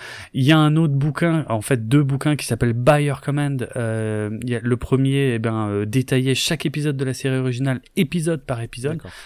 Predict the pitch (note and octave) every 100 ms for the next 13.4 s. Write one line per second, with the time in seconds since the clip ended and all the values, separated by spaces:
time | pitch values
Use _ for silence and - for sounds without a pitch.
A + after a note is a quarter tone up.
0 | - A#2+ A2 A2 G#2 A#2 A#2 G2 F#2 -
1 | G2 F2+ G#2+ G#2 G2+ G2+ G2+ G2 G2 G#2+
2 | - G2+ G2+ - B2+ - A2+ A2+ - G2
3 | F#2+ - G#2 C#3+ F#2+ G2+ G2 B2+ B2+ -
4 | A2+ B2+ A#2 A#2 A2 A2+ A2 G#2+ A2 A2+
5 | A#2 - G#2 - - - - F3 - D#3
6 | D3+ C3+ E3 D#3 - E3 C3 E3 - E3
7 | F3 G3 D3 - G3 F#3 C#3 C3 D3+ -
8 | C#3 D#3 C#3+ C3 C#3 C#3+ C#3+ C#3 B2 A#2
9 | B2 C3+ A#2 A#2+ A2+ A#2+ B2 - A#2+ -
10 | B2+ A#2 - - A#2 G#2+ G2 - A2+ G#2
11 | G2+ G#2 G2+ - A#2 A#2 A2+ G#2+ A#2+ C3
12 | B2 C#3+ F#3 - C3+ C3+ A#2 B2 - C3
13 | A2+ A2+ - -